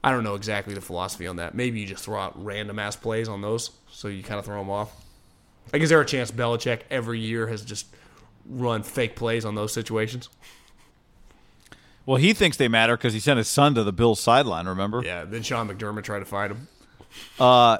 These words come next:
Speaker 2: will the Redskins get a first down this week? Rams didn't
Speaker 1: Yes.
Speaker 2: get it. I mean,
Speaker 1: Yeah, they
Speaker 2: sorry,
Speaker 1: will.
Speaker 2: let me con-, will they get a third down conversion or a fourth down conversion is what I mean.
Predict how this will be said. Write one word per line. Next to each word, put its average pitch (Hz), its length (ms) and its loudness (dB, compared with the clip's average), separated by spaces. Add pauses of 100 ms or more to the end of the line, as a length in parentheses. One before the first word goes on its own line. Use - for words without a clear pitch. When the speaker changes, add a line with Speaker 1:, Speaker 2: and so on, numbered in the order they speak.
Speaker 2:
will 139 240 8
the 143 100 10
Redskins 160 360 6
get 135 120 4
a 117 60 4
first 139 340 2
down 101 240 4
this 90 180 -6
week? 92 200 -8 (340)
Rams 131 340 6
didn't 147 180 2
Speaker 1:
Yes. 120 60 0
Speaker 2:
get 139 140 8
it. - 120 0 (180)
I 135 100 8
mean, 139 180 6
Speaker 1:
Yeah, 104 80 -4
they 110 60 -8
Speaker 2:
sorry, 95 300 4
Speaker 1:
will. 92 120 -16
Speaker 2:
let 113 80 -2
me 110 120 -2 (260)
con-, 98 180 -8 (460)
will 127 160 2
they 135 120 6
get 135 140 6
a 120 80 4
third 160 460 4
down 131 240 6
conversion 117 640 0
or 110 160 0
a 92 60 -2
fourth 139 340 4
down 92 240 2
conversion 87 480 -10
is 90 100 -10
what 95 140 -4
I 85 80 -6
mean. 85 240 -10